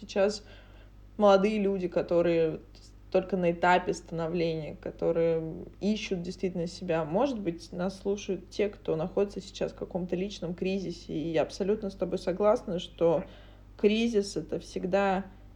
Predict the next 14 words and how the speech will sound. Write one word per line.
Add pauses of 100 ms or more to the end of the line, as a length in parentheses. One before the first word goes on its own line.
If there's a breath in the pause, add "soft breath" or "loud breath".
(180)
не
только
про
какую-то
боль,
душевную
дискомфорт,
а
это
ещё
всегда
и
про
возможность.